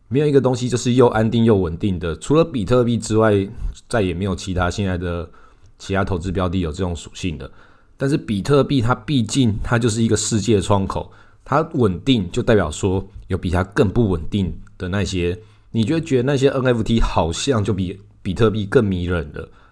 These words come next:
那你要把自己的内心放在哪一个区域，你就决定了你要什么样视角来看。那我自己是觉得比特币应该才是比较重要的，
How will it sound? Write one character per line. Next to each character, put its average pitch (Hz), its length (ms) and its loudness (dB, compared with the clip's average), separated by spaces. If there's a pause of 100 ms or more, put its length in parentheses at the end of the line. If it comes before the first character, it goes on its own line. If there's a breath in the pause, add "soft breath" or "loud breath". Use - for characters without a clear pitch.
(520 soft breath)
那 120 100 -2
你 110 80 0
要 110 140 2
把 98 200 2
自 82 220 -2
己 110 100 4
的 92 140 0
内 104 220 2
心 92 280 -2
放 104 240 0
在 101 140 4
哪 80 220 0
一 82 80 -4
个 82 360 -2 (540)
区 101 400 2
域， 80 220 -2 (380 soft breath)
你 92 100 -8
就 104 100 2
决 98 240 0
定 98 180 0
了 87 140 0
你 82 140 -4
要 90 120 0
什 92 140 -2
么 85 100 -4
样 92 160 -2
视 95 280 -4
角 80 160 -4
来 65 180 -8
看。 85 320 -4 (320 soft breath)
那 117 140 -2
我 98 100 -2
自 92 180 -8
己 104 140 0
是 101 140 -2
觉 95 200 -2
得 82 320 -2 (600 soft breath)
比 95 160 -4
特 113 140 6
币 117 200 0
应 113 100 0
该 110 160 2
才 90 140 0
是 90 180 -4
比 82 120 -4
较 90 200 0
重 87 240 -4
要 85 220 -2
的， 76 220 -6